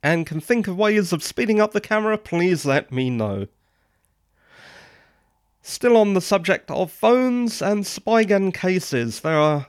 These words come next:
a manufacturer of phone cases. It is the case that envelops my current Honor nine Lite. And while I can't vouch for all Spigen products,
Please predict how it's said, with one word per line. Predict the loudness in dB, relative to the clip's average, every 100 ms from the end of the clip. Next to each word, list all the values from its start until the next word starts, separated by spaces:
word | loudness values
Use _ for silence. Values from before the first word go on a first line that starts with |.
| -8
a | -6 -6 -4
manufacturer | -2 -2 -2 -4 -2 -2 0
of | 0 -2 -2
phone | -2 2 2 2
cases. | -2 -2 -2 -2 0 2 0 -6 -16 _ -20 -20 -20 -12
It | -4
is | -4 -4
the | -10
case | -10 -4 -2 -2 -4
that | -4 0 0 0
envelops | -2 0 2 0 -2 -8 -14 -8
my | -4 -2 -4 -8
current | -4 0 0 -4 -12 _ _ _
Honor | -2 0 0
nine | 0 0 0
Lite. | 0 0 0 -4 -16 -18 _ _ -20 -20 -20 _ _ _ _ -2
And | 0 0
while | 0 0 2 2
I | 0
can't | -4 -6 -2 0 -2
vouch | -2 -2 0 -4
for | -4 -4 -2
all | 0 0 -2
Spigen | -6 -8 -2 -2 0 -2 -2
products, | -2 -2 0 -2 -8 -16 -16